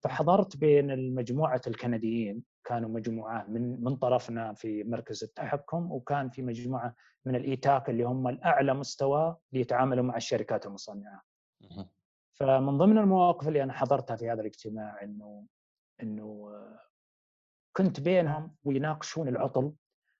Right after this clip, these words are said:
Speaker 1: وكيف حصل، وشلون حصل، ومن هو متسبب، وكيف يستفيدوا من هذا العطل. فصرت وأنا لأول مرة أحضر هذا النوع من الاجتماع، وهذا تعلمت منه درس في حياتي إلى اليوم، وأنا ما زلت مستفيد منه.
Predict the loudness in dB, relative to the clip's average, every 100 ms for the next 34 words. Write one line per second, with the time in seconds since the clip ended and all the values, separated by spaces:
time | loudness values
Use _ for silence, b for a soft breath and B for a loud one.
0 | _ _ -14 0 0 2 -2 -2 -4 -4
1 | -8 _ -6 -2 -4 -2 -4 -2 -6 -4
2 | -4 -2 0 -2 -4 -2 -2 2 0 0
3 | _ _ _ -6 0 2 2 -4 -6 -6
4 | -6 -8 -8 -8 -8 -10 -14 -18 _ 0
5 | 0 2 -2 -6 -10 _ -2 2 2 -2
6 | -14 -8 2 2 2 0 4 6 8 6
7 | 6 2 0 0 -2 2 2 4 2 0
8 | -2 -2 -2 -2 -2 -4 -6 -4 -2 -2
9 | -4 -2 0 2 0 0 0 0 -2 -6
10 | -4 -2 -4 -6 _ 0 0 -4 -4 0
11 | 2 2 0 -6 -8 _ _ _ _ _
12 | _ _ _ 4 8 8 10 8 6 0
13 | -2 -6 -8 -10 -12 -10 -8 -8 -10 -12